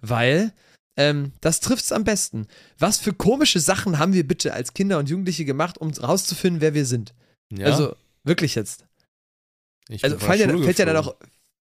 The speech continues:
Speaker 1: fällt dir da noch irgendeine Anekdote ein? Ja, hast du immer noch nicht erzählt, warum, ne? Aber fällt dir noch,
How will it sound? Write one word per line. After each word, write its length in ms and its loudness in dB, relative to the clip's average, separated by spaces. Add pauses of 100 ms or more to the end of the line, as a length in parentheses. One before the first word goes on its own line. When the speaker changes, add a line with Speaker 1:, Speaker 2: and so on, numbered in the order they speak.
Speaker 1:
fällt 160 0
dir 60 4
da 100 2
noch 80 -2
irgendeine 240 0
Anekdote 480 -2
ein? 180 -4
Ja, 140 -4
hast 160 -8
du 20 -6
immer 120 -2
noch 80 -4
nicht 100 -6
erzählt, 260 -8
warum, 300 -10
ne? 100 -4 (240)
Aber 140 4
fällt 220 2
dir 80 4
noch, 120 4